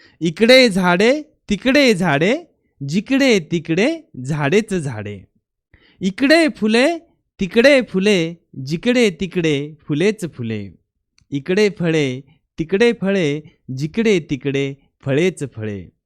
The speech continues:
झाडेच झाडे लावूया, फळेच फळे मिळवूया. अशा प्रकारच्या वाचनामुळे विद्यार्थ्याचा शब्दसंग्रहही वाढतो आणि वाचनात मजाही येते.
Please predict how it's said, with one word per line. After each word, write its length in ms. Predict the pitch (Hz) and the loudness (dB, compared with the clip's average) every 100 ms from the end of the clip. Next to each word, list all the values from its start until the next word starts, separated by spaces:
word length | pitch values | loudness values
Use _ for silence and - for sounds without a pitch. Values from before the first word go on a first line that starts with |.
| _ _ - | _ _ -12
झाडेच 500 | 123 143 185 240 220 | -6 -2 0 0 0
झाडे 520 | 180 170 165 165 156 | -2 0 0 0 0
लावूया, 800 | 147 135 165 214 180 151 135 123 123 _ _ _ | -2 -2 0 0 0 0 -2 -4 -10 _ _ _
फळेच 400 | 151 160 202 - 165 - | -2 0 0 -2 -8 -6
फळे 320 | 127 127 120 123 | -4 -2 -4 -6
मिळवूया. 760 | 123 127 113 123 151 107 95 87 - _ _ _ | -8 -4 -4 -4 -4 -6 -10 -16 -20 _ _ _
अशा 260 | 120 131 220 | -10 -6 -6
प्रकारच्या 540 | 202 165 151 139 143 | -4 -6 -6 -8 -8
वाचनामुळे 720 | 127 120 147 190 190 131 117 123 _ - | -8 -8 -8 -6 -4 -4 -6 -10 _ -10
विद्यार्थ्याचा 800 | 131 131 160 165 160 151 151 143 139 | -8 -4 -4 -4 -10 -10 -10 -10 -10
शब्दसंग्रहही 960 | - 143 156 214 220 214 220 214 254 | -8 -6 -2 -4 -4 -4 -2 -2 0
वाढतो 540 | 240 196 151 135 139 - _ | 0 -2 -2 -4 -4 -10 _
आणि 240 | 110 139 170 | -8 -4 -4
वाचनात 580 | 135 117 143 139 139 139 | -6 -6 -6 -6 -6 -6
मजाही 580 | 135 113 147 165 123 101 | -6 -4 -2 -2 -4 -8
येते. 320 | 87 92 | -12 -18